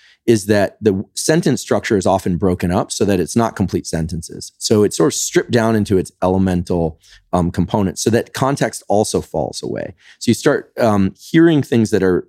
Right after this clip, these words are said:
you know, high, high impact words related to whatever it is that you're trying to deal with. In our lab, we use one related to anxiety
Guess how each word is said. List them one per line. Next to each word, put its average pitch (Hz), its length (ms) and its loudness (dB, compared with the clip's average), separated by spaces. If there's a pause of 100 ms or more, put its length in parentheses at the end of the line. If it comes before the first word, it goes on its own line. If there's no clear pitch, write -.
you 95 160 -2
know, 87 140 0
high, 117 520 2 (320)
high 131 200 -2
impact 117 540 0
words 90 640 0 (640)
related 110 340 4
to 101 80 -2
whatever 90 300 2
it 85 80 0
is 80 140 -2
that 82 80 -4
you're 80 100 -6
trying 85 160 -4
to 80 60 -2
deal 82 180 -2
with. 80 160 -4
In 92 60 0
our 107 120 4
lab, 95 220 2
we 87 80 0
use 87 220 -2
one 85 120 -2
related 80 380 -4
to 80 60 -8
anxiety 80 760 -2